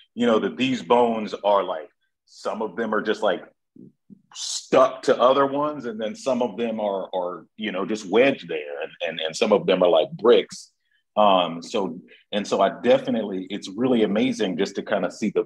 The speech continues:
how the movement changes the structure, you know, of it. But it's, I mean, this is, it's liquid. This is, you know, easy stuff here, you know what I mean? But here, I mean, it's like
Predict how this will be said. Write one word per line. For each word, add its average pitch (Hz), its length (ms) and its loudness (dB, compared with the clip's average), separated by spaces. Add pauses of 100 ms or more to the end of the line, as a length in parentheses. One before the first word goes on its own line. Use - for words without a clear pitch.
(180)
how - 180 -2
the 87 140 -2
movement 95 600 -2
changes 104 640 0
the - 80 -10
structure, 85 880 -2 (480)
you 98 200 0
know, 80 340 2
of 87 160 4
it. 85 120 0
But 101 120 2
it's, 113 240 0
I 120 60 4
mean, 117 180 2
this 170 160 0
is, 110 160 -4
it's 120 160 -2
liquid. 117 460 -2
This 120 140 -8
is, 117 380 -12
you 113 80 -6
know, 127 160 -2
easy 139 240 -2
stuff 214 320 -2
here, 82 220 -2
you 113 120 0
know 117 60 2
what 113 80 -2
I 110 40 -6
mean? 107 220 -10
But - 140 -10
here, 131 680 -2
I 123 60 4
mean, 110 180 0
it's - 180 -6
like 107 240 2